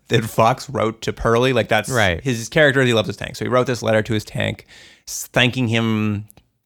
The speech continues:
Speaker 1: him being the tank, I guess.
Speaker 2: I
Speaker 1: Pearlie?
Speaker 2: assume, I assume Pearlie was a girl.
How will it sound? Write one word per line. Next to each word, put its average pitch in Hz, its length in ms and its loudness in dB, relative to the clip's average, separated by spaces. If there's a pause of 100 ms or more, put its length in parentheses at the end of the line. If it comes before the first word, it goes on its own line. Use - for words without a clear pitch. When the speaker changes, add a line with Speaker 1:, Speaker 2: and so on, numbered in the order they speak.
(340)
Speaker 1:
him 110 280 -2
being 104 160 2
the 101 100 -2
tank, 120 440 -4
I - 60 -4
guess. - 380 -6 (120)
Speaker 2:
I - 100 0
Speaker 1:
Pearlie? 269 180 4
Speaker 2:
assume, 214 120 2
I 160 100 2
assume 165 240 0
Pearlie 120 240 0
was 98 100 -2
a 90 60 -4
girl. 92 360 -4